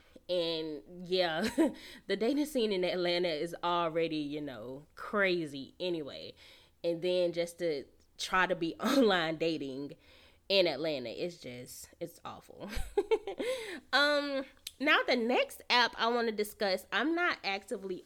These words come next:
on this app, but I want to be. I currently don't have any dating apps, and I'm gonna talk about that in a minute. But it's this app called Raya. I first heard about Raya because I watched Selling Sunset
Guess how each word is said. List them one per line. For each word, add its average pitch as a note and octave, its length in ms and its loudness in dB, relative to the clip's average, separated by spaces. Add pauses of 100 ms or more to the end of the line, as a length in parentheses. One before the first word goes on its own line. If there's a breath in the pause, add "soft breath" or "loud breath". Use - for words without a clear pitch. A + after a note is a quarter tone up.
on G3+ 280 -4
this C#4 220 -6 (140)
app, D#4+ 440 0 (440 loud breath)
but A#3+ 240 4
I G3 180 2
want D#3+ 460 -2
to F4+ 160 0
be. G3+ 460 -4 (200)
I A3 100 4
currently C#4+ 460 0
don't G3+ 320 -2
have A3 280 -2
any B3 200 0
dating G3 340 -2
apps, E3 240 -6
and F#3+ 100 -2
I'm F3+ 100 -2
gonna F3+ 160 -4
talk F3+ 240 -4
about F3 260 -4
that F3 160 -4
in D#3+ 100 -6
a D3+ 40 -6
minute. E3 340 -6 (440 loud breath)
But A3+ 460 4
it's C4 160 4
this F#4 260 -4
app B3+ 240 2
called G#3+ 480 -4
Raya. F3+ 560 -2 (640 loud breath)
I B3+ 160 8
first D4 400 0
heard D4 220 0
about A3 360 2
Raya A3 540 0
because G#3+ 360 -4
I G3+ 100 -2
watched G#3 340 -2
Selling G3+ 380 -2
Sunset G#3 640 -4